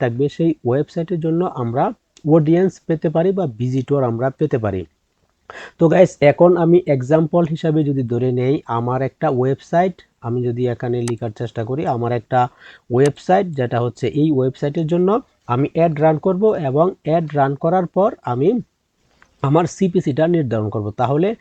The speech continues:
আমি কি করব, আমার যেই ওয়েবসাইটটা থাকবে এই ওয়েবসাইটের জন্য আমি কি করব, অর্গানিক পারফরম্যান্স, আমি এখান থেকে, আহ, অর্গানিক পারফরম্যান্স আমরা রিসার্চ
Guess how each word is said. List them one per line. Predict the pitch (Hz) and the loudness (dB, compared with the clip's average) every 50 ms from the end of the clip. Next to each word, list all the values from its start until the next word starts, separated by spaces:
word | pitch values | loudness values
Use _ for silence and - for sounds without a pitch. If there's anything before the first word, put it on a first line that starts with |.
| - - - - _ - 110 | -12 -20 -20 -12 _ -2 0
আমি | 127 143 147 - | 0 0 0 -2
কি | 190 185 | -2 0
করব, | 202 202 196 190 208 214 - - - 120 | 0 0 2 2 2 2 2 0 0 0
আমার | 127 135 147 151 165 160 156 156 | 2 2 2 2 2 0 0 0
যেই | 208 208 214 214 - - _ - | 0 0 0 0 -2 -4 _ 2
ওয়েবসাইটটা | 139 156 165 - - - 170 - - 151 135 143 | 4 4 4 2 0 -2 -2 -2 -2 -4 -2 -2
থাকবে | 135 131 120 131 139 151 - | -2 0 0 0 0 0 0
এই | 165 151 151 147 - 117 | -2 0 0 0 0 0
ওয়েবসাইটের | 123 131 143 156 - - 180 170 165 180 175 160 | 0 0 0 0 -2 -2 -4 -4 -2 -2 -2 -2
জন্য | 170 180 185 185 185 185 190 - - | 0 0 0 0 0 -2 -2 -4 -4
আমি | 131 135 139 - | -6 -6 -6 -6
কি | 170 156 175 | -4 -4 -2
করব, | 175 175 175 190 - - - 131 139 | -2 -2 -2 -2 -4 -4 -2 -2 0
অর্গানিক | 147 156 151 143 151 151 156 175 196 - _ _ _ - | 0 0 0 -2 0 0 0 0 -2 -4 _ _ _ 2
পারফরম্যান্স, | 135 131 127 - 160 160 165 175 185 202 214 190 - - _ | 2 2 0 0 -2 -2 0 0 0 0 -2 -4 -6 -8 _
আমি | - 123 123 135 151 151 | -6 -4 -4 -2 -4 -4
এখান | - 151 151 151 - | -4 -4 -4 -4 -2
থেকে, | 160 160 185 247 285 - _ _ _ - - - - _ _ _ - 135 | -2 -2 -2 -4 -4 -8 _ _ _ -20 -20 -20 -20 _ _ _ -2 0
আহ, | 127 123 120 - - 143 160 | 2 2 2 2 4 4 4
অর্গানিক | 170 165 180 185 196 202 180 - _ 175 | 4 6 4 2 2 2 0 -2 _ 0
পারফরম্যান্স | 160 147 131 - 165 165 175 185 196 190 - - 147 131 | 2 2 2 0 0 0 2 2 0 0 -2 -2 -4 -4
আমরা | 123 127 131 156 196 226 202 139 127 | -2 0 2 2 2 2 0 -2 -2
রিসার্চ | 147 151 - - 151 147 147 - | -2 -2 -2 0 -2 -2 -2 -2